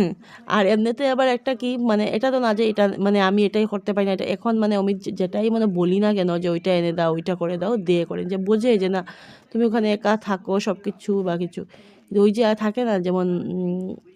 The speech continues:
আশা করি তোমরা বুঝতেই পারছো, আমি বোঝাতে পারছি, ভালো লাগছে না। আর মামামও জিজ্ঞাসা করে, মেয়েও মানে এতটা বোঝাতে পারে না যে পাপাকে আমি মিস করছি, কিন্তু কোনো কোনো সময় জিজ্ঞাসা করে, "পাপা কবে আসবে, পাপা এ করবে, এই করবে, সেই করবে", ওইটা আর কি।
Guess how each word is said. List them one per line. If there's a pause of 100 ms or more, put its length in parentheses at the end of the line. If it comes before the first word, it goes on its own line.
(240)
আশা
করি
তোমরা
বুঝতেই
পারছো,
আমি
বোঝাতে
পারছি, (560)
ভালো
লাগছে
না।
আর
মামামও
জিজ্ঞাসা
করে,
মেয়েও
মানে
এতটা
বোঝাতে
পারে
না
যে
পাপাকে
আমি
মিস
করছি,
কিন্তু
কোনো
কোনো
সময়
জিজ্ঞাসা
করে,
"পাপা
কবে
আসবে,
পাপা
এ
করবে,
এই
করবে,
সেই
করবে", (480)
ওইটা
আর
কি।